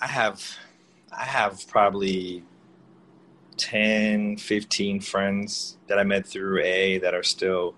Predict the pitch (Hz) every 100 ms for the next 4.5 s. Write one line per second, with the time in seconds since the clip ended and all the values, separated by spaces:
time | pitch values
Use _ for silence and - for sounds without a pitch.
0 | - - - _ _ _ _ - 107 104
1 | 123 131 131 - - - 101 107 107 101
2 | 101 110 117 120 127 135 - _ - 101
3 | 101 95 98 87 - 98 95 - _ _
4 | _ - 101 95 92